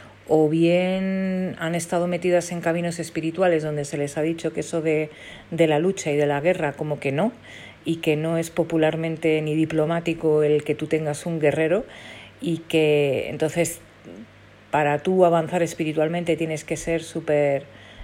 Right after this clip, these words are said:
eh, pacifista, súper bueno,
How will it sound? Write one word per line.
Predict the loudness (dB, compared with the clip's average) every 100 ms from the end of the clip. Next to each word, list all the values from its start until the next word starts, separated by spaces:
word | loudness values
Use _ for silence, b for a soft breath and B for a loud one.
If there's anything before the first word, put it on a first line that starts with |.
| B B -16
eh, | -14 -14 -14 -14 -14 -16 -18 -10
pacifista, | -6 -4 -4 -4 -2 -2 -4 -2 0 0
súper | -2 -6 -4 -4
bueno, | 0 0 0 -2 -4 -4 -6